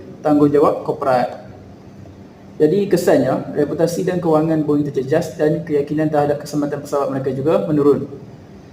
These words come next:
Ganjaran kat sini ialah kes ini tunjuk bahawa ketulusan, tanggungjawab dan integriti tersebut adalah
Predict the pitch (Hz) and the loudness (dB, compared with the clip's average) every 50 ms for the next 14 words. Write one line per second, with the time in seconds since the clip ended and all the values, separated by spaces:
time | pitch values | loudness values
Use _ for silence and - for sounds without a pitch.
0 | - - - - - - - - - 107 160 156 151 160 175 180 208 - 180 156 | -20 -20 -20 -20 -20 -20 -20 -16 -6 2 2 4 6 6 6 6 4 4 2 0
1 | - - 147 143 147 139 127 127 127 135 165 170 - - - - - - - - | 0 2 6 6 6 6 6 4 4 2 2 0 -4 -8 -12 -14 -18 -18 -18 -18
2 | - - - 170 165 175 175 175 190 196 180 180 - - 170 165 170 185 151 - | -16 -2 0 0 2 2 0 0 2 0 -2 -2 0 2 2 6 6 4 4 6
3 | 147 147 151 156 151 147 147 147 160 151 160 147 143 151 156 160 165 160 151 147 | 4 6 6 4 4 4 2 0 -2 -2 0 0 0 0 0 0 0 2 2 2
4 | 139 135 135 143 147 - 143 143 135 143 139 135 135 135 135 131 127 123 - 131 | 2 2 4 2 2 2 2 0 0 -2 -4 -4 -4 -6 -6 -6 -6 -6 -8 -10
5 | 127 131 127 127 123 139 170 196 - - 135 135 139 139 147 151 151 - - | -10 -8 -10 -2 0 2 2 2 2 0 -2 0 2 2 2 2 0 -2 -8